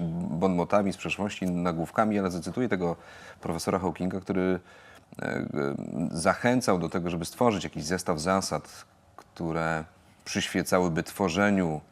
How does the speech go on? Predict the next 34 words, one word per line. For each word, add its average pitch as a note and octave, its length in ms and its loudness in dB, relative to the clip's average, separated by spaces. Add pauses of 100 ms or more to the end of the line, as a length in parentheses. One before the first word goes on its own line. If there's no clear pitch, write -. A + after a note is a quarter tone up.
(440)
sztucznej E2 520 -2
inteligencji. E2 960 -2
I - 40 -4
kiedyś E2+ 300 -2
miał F2 160 2
odpowiedzieć E2 580 -4
na E2+ 100 -4
pytanie E2+ 360 -2
dziennikarza: E2 540 -2
"Przecież G#2+ 180 -4
zawsze A#2+ 240 -2
będzie B2 180 0
można A#2+ 220 2
wyłączyć B2 380 -2
wtyczkę, - 400 -4
wyjąć, F#2 500 -2 (440)
e, G#2 40 -10
wtyczkę - 360 -4
z - 80 -10
prądu, G#2 440 2 (520)
kiedy E2 200 -2
będziemy F2 340 0
czuli, E2+ 240 -2
że D2+ 80 -6
ta D#2 100 -8
sztuczna D#2 320 -8
inteligencja D#2+ 440 -4
jakoś D#2+ 180 -8
tam D#2 140 -6
grozi". D#2+ 520 -4
Profesor F2 320 -6
miał F2 100 0
odpowiedzieć, E2 400 -4
że E2+ 180 -4